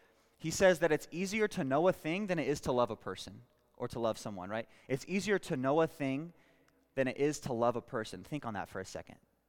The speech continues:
That's so true, and, and what he's saying here is that it's easier to know the right thing to do than it is to actually do that thing. And I think we could,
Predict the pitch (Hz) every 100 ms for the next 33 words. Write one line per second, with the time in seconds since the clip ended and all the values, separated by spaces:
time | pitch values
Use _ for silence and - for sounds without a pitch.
0 | _ _ _ _ _ _ _ - 160 -
1 | 170 - 165 151 143 156 165 185 151 -
2 | 190 170 131 113 117 151 - _ _ _
3 | - 143 156 151 - 196 202 185 - 180
4 | 135 127 147 175 156 127 127 131 165 156
5 | - 120 117 139 233 - _ _ _ _
6 | _ _ - 151 151 160 - 151 - 156
7 | - 156 143 123 143 131 92 - 117 104
8 | 120 - 165 151 - 143 127